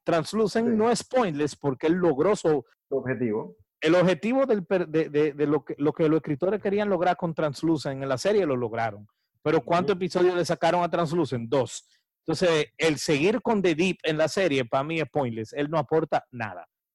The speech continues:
Speaker 1: Es
Speaker 2: Sí.
Speaker 1: lo que pienso.
Speaker 2: Yo, yo creo que sí. Yo no estoy tan, tan cuadrado contigo, porque yo creo que el Deep, de la forma que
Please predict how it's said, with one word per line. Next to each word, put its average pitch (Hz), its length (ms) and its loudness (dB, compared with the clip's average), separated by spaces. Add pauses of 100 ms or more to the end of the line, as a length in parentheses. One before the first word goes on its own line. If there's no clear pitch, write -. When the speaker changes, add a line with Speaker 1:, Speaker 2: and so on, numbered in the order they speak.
(140)
Speaker 1:
Es 120 120 -2
Speaker 2:
Sí. 151 40 2
Speaker 1:
lo 151 80 2
que 139 120 0
pienso. 101 400 -14
Speaker 2:
Yo, 160 280 4
yo 208 160 4
creo 240 160 2
que 208 120 0
sí. 120 180 -6
Yo 196 100 4
no 233 100 4
estoy 233 300 0
tan, 214 500 0
tan 196 420 -2
cuadrado 175 400 0
contigo, 143 420 -4
porque 143 300 -4
yo 180 160 -6
creo 208 280 0
que 165 240 -4
el 151 480 0 (120)
Deep, 131 600 -4
de 151 160 0
la 156 120 2
forma 233 300 -2
que 196 280 4